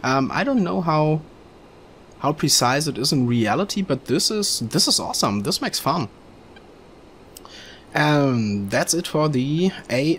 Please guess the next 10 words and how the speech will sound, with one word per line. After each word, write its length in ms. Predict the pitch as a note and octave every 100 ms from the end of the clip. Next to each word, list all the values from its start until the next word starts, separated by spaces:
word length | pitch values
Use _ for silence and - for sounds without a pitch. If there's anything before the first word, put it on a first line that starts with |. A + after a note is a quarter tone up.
| -
fifty. 720 | - - F#3+ C#4 - A#2 A2
Okay, 280 | D3+ - D3+
so 220 | - B2
let's 320 | A2 A#2 -
get 340 | F#3+ D#3+ A2+
back 220 | G#2+ C#3+ -
to 80 |
Nellis. 380 | F#3+ C#3+ E3 G3
Let's 200 | B2 D#3
get 220 | - D3